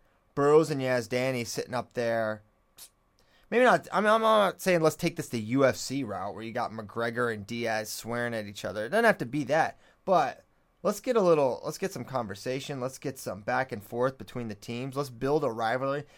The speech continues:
Get Tony Ramos to say something, you know, "I'm gonna beat the Iranian." Let, I mean, whatever, you know,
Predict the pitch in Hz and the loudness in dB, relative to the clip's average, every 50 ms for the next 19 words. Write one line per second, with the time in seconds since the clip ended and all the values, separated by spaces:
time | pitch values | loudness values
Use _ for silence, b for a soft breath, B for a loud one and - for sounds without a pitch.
0 | b b - 147 160 165 165 - 160 160 170 170 147 135 135 143 147 151 151 156 | b b -2 -2 -2 -2 -2 -4 -4 -2 -2 0 2 2 4 4 4 4 4 4
1 | 156 - - 113 - - 127 135 143 - - 147 139 135 - 143 139 139 143 139 | 2 0 -4 -8 -2 0 0 0 0 2 2 0 0 0 -2 -4 -2 -4 -6 -8
2 | b b b b b b - 123 127 120 120 120 117 110 - - 123 135 135 131 | b b b b b b -6 -4 -2 0 0 0 -2 -4 -6 -8 -8 -6 -4 -6
3 | 127 113 101 131 131 127 - 131 123 123 117 120 123 127 131 139 139 139 127 123 | -6 -4 -4 -4 -4 -4 -2 0 0 2 2 2 0 0 -2 -4 -4 -2 -2 -2
4 | 123 - 85 101 131 143 151 156 151 170 220 220 196 160 135 139 185 175 - - | -2 -2 -6 -8 -6 -4 -4 -6 -2 0 2 2 4 4 2 2 0 -2 -4 -6
5 | - 170 180 170 165 170 | -6 -4 0 0 0 0